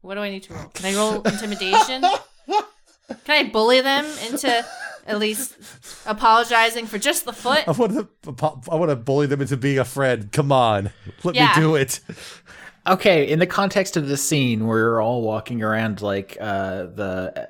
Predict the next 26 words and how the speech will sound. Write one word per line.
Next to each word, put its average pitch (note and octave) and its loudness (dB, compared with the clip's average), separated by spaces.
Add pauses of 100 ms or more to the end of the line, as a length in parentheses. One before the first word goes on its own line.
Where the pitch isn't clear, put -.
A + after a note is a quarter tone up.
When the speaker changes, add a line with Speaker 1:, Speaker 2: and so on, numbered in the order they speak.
Speaker 2:
like, A2+ -6
Edmund A#2+ -2
from A2 -4
Narnia A2+ 0
and G2+ -6
eating A#2+ -2
stuff. E2 -8
What B2+ 0
is C3+ 2
your, C3+ 2
what's A2 -6
the G#2 -2
connective A#2 -6
tissue - -6 (240)
here? E2 -8 (960)
Speaker 1:
Oh, D#4 6
we E4 0
were E4 -4
just D#4+ -6
talking C#4+ 0
about A3+ 0
it A3 -2
on G3+ -4
the G3 -6
flight, C4+ -2 (220)
but F#3+ 4